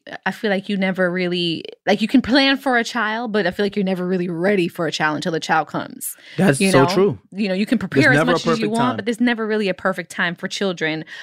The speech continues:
Speaker 1: Um, what were you saying about the financial part?
Speaker 2: No, I think sometimes it's just the vision of the
Speaker 1: Oh,
Speaker 2: two
Speaker 1: okay.
Speaker 2: people, right? Like,
Speaker 1: Okay.
Speaker 2: his vision may be married, baby. That's just the way he f-, views his life.
Speaker 1: Uh-huh.
Speaker 2: Her vision may be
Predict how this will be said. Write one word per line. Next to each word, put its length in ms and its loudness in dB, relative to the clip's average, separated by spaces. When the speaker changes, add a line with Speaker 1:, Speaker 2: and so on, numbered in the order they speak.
Speaker 1:
Um, 460 2
what 100 4
were 80 0
you 80 0
saying 240 -4
about 240 -4
the 60 -12
financial 400 -6
part? 340 -6
Speaker 2:
No, 100 4
I 60 6
think 180 -2
sometimes 400 -2
it's 120 -2
just 140 -2
the 80 0
vision 440 0
of 140 -6
the 120 2
Speaker 1:
Oh, 40 6
Speaker 2:
two 80 2
Speaker 1:
okay. 100 -8
Speaker 2:
people, 260 -4
right? 220 -2
Like, 160 -2
Speaker 1:
Okay. 260 -2
Speaker 2:
his 200 2
vision 280 0
may 140 0
be 260 -4
married, 560 2
baby. 520 -2
That's 200 -2
just 160 -6
the 60 0
way 180 0
he 180 -4
f-, 380 -14
views 340 0
his 160 -2
life. 380 -4
Speaker 1:
Uh-huh. 200 4
Speaker 2:
Her 120 4
vision 340 -2
may 160 -4
be 280 -8